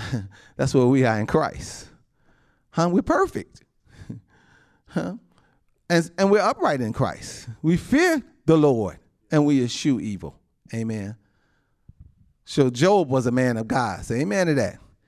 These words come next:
He trusted in the Lord. He was perfect and upright. <laughs> Amen. Just like we are in Christ. Look at verse two.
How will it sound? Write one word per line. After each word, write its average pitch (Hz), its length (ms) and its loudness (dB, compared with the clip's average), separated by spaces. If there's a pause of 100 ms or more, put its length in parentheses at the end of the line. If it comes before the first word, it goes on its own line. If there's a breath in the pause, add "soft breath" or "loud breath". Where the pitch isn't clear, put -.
(180)
He 190 100 2
trusted 175 460 2
in 165 80 0
the 170 80 2
Lord. 214 280 4
He 196 120 2
was 180 160 0
perfect 269 500 2
and 220 100 2
upright. 214 520 0 (960)
<laughs> - 720 -14
Amen. 185 400 0
Just 226 240 0
like 254 160 2
we 247 160 2
are 214 180 4
in 214 80 -4
Christ. 170 540 -2
Look 165 140 2
at 156 100 2
verse 143 180 2
two. 95 360 0